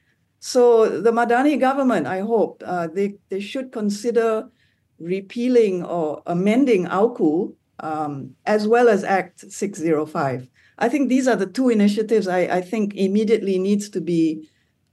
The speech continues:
uh, pondered over and, and implemented if possible.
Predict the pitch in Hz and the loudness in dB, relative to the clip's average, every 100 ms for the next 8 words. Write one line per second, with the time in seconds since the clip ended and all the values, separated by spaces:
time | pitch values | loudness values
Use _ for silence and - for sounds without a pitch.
0 | _ 165 160 151 - 202 214 220 196 208 | _ -4 -2 -4 -2 0 4 4 4 2
1 | 202 214 180 170 165 - 165 160 151 - | 2 0 0 -2 -4 -8 -8 -8 -8 -4
2 | 185 180 185 165 160 160 127 - 156 - | -4 -2 -2 -2 -4 -8 -8 -10 -14 -8
3 | 170 151 170 147 131 | -8 -8 -8 -8 -8